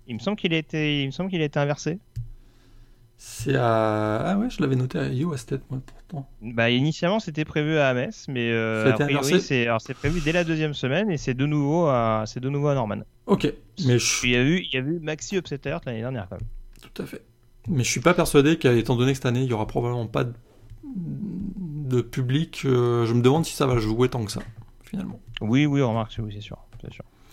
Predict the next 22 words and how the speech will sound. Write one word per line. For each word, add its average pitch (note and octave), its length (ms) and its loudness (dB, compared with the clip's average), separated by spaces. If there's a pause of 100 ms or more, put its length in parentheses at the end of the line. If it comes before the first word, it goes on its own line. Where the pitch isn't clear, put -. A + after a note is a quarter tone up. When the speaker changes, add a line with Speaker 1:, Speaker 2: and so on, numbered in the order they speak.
(600)
Speaker 2:
Ah, F3+ 120 2
Oklahoma C3 560 4
State, A3+ 280 0
quand C3+ 100 0
même, D#3 200 2
a, A2 80 2
a C3 140 2
des G#2+ 140 0
arguments. B2+ 300 0
C'est - 140 -6
vrai C3+ 80 -6
que - 100 -8
là, B2+ 100 -2
on G#2+ 120 -2
a G2+ 80 0
vendu A#2 480 0
à D3 100 0
fond C#3+ 340 -2
à G#2+ 100 -2
Iowa A#2 200 -2
State, F#3+ 320 -6
mais C3+ 240 -6